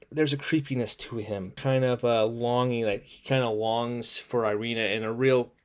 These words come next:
weird sexual tension way, way that it is kinda, it's, it's really, uh, incestual. It's, it's, it's kinda creepy, and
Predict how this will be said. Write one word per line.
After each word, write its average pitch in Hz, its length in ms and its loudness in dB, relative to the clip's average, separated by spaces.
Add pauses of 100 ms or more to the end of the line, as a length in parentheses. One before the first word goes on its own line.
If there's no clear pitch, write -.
(280)
weird 135 340 0
sexual 123 520 0
tension 120 480 -2
way, 107 260 0 (400)
way 113 140 -2
that 113 140 2
it 113 160 2
is 123 180 -4
kinda, 127 560 0 (540)
it's, - 100 -12 (160)
it's 147 220 0
really, 151 840 2
uh, 127 220 4 (320)
incestual. 131 880 2 (220)
It's, 117 240 0 (180)
it's, - 300 -8 (100)
it's - 120 -16
kinda 180 260 4
creepy, 139 520 6
and 120 140 0